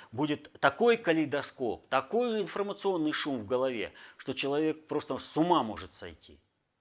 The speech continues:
Но если человек знает,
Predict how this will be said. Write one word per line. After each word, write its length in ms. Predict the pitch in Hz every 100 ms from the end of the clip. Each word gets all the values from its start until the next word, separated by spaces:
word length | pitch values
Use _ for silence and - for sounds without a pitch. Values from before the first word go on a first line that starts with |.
| _ _ _ _ _
Но 440 | 127 180 262 - -
если 760 | 107 113 143 107 - - 76 _ _ _ _ _ - - - - _
человек 460 | - 147 180 214
знает, 840 | 117 123 151 175 185 151 92 76 -